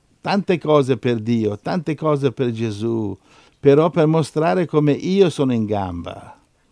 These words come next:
come io sono potente, io sono, io sono fedele, io sono, però è la volontà di Dio. Vuoi andare in guerra e vuoi andare lì a, eh,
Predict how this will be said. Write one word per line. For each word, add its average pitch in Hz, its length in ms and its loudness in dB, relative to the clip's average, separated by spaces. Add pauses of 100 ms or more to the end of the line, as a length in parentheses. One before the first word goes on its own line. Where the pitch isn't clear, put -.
(560)
come 143 260 2
io 180 360 4
sono 139 320 2
potente, 113 640 -4
io 175 360 2
sono, 135 540 -2 (420)
io 160 260 0
sono 143 260 2
fedele, 123 1040 4 (360)
io 135 260 2
sono, 123 560 0 (880)
però 175 260 -2
è 127 140 -6
la 131 100 0
volontà 135 360 -2
di 147 140 -4
Dio. 113 520 -6 (1700)
Vuoi 131 140 0
andare 151 220 2
in 156 100 0
guerra 170 540 4
e 127 60 2
vuoi 143 200 4
andare 139 340 2
lì 156 260 4
a, 135 100 4
eh, 113 500 -4